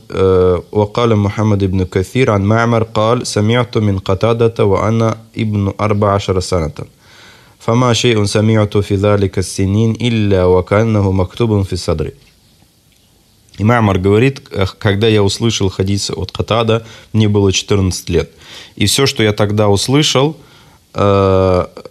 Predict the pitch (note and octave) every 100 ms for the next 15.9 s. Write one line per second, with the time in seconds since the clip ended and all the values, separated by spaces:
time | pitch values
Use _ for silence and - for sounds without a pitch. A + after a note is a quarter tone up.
0 | - - G2+ A2+ A2 G#2 F#2+ A#2 - G#2
1 | F#2+ G2 - A2+ G#2+ F#2 E2+ E2 D#2 E2
2 | D2 D2 - - - - - - - -
3 | - - G2+ G2+ - F#2 - F#2 F#2 F2
4 | - F2+ F2+ G2 F#2+ - F#2+ E2+ F2 F#2
5 | F#2 G2+ B2 A#2+ G#2+ F#2+ F#2+ A#2+ - G#2
6 | F#2 F#2 G2+ - G2 F#2 - F#2+ - F2
7 | - E2+ D2+ D2 - _ _ - - -
8 | - - - - - _ _ _ _ -
9 | A#2 A#2 - E3 C#3+ A#2 A2 - C3+ C3
10 | C3+ C3 A#2+ A2 G#2+ G#2 G2 F#2+ A2 A#2+
11 | A#2+ G#2+ F#2+ F#2+ - A2+ A2+ A#2+ - G2
12 | G2 - G2 F#2+ F2+ E2 _ - G2 F#2
13 | F2+ G#2 A2 A2 B2 A#2 - G2+ G2 G2+
14 | F#2+ F2+ F2+ F#2+ F#2 E2 - G2+ G#2+ -
15 | F#2 F#2 F2+ E2+ F2 F#2+ A2 B2+ -